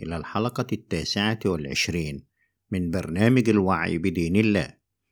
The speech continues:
من إعداد وتقديم المهندس عبد الحليم محمود. عزيزي المستمع، نرحب بكم في حلقة جديدة. اليوم السبت، الموافق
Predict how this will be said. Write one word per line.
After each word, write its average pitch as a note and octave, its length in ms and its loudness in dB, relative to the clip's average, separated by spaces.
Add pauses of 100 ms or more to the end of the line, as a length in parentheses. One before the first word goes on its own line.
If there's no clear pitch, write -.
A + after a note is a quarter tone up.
(180)
من F2+ 260 -2
إعداد E2+ 480 2
وتقديم F2+ 760 0 (180)
المهندس F2 840 -2
عبد F#2+ 240 0
الحليم E2 500 -4
محمود. - 400 -4 (1700)
عزيزي E2+ 640 -2
المستمع، D2+ 840 -4 (540)
نرحب A#2+ 500 -2
بكم A#2+ 460 2
في D2+ 300 -4
حلقة C3 560 0
جديدة. G2 840 0 (540)
اليوم A2 560 2 (180)
السبت، - 460 2 (320)
الموافق F#2+ 760 -2